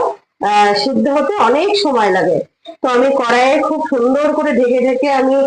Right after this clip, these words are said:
আহ, সিদ্ধ করে নেব, তারপরে গিয়ে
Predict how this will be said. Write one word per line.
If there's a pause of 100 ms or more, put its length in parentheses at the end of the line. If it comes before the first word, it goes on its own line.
(300)
আহ,
সিদ্ধ
করে
নেব, (380)
তারপরে
গিয়ে